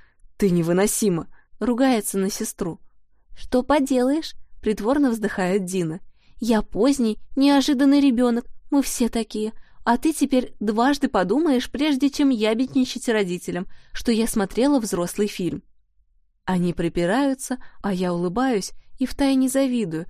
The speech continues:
потому что многое бы отдала, чтобы иметь такую сестренку и семью, в которой все друг за друга стоят стеной. Так и улыбаюсь, пока не получаю сообщение от редактора с просьбой срочно с ней связаться.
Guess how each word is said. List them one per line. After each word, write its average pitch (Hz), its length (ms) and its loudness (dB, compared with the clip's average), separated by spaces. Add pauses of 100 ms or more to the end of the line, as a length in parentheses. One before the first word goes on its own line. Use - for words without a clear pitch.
(220)
потому 208 300 -2
что - 160 -4
многое 208 500 0
бы 190 160 0
отдала, 185 460 -2 (200)
чтобы 277 440 2
иметь 262 280 2
такую 180 360 -4
сестренку 185 760 -6 (260)
и 196 80 -2
семью, 226 520 -4 (280)
в - 100 -14
которой 254 380 0
все 262 280 -2
друг 214 240 -2
за 185 140 -2
друга 202 300 0
стоят 170 400 -6
стеной. 180 500 -4 (440)
Так 190 260 -4
и 190 40 -2
улыбаюсь, 190 680 2 (260)
пока 285 260 0
не 285 160 4
получаю 247 580 2
сообщение 185 600 -2
от 175 140 -6
редактора 220 560 -4 (220)
с - 100 -12
просьбой 254 560 0
срочно 247 520 -2
с - 120 -8
ней 180 160 -2
связаться. 190 640 -2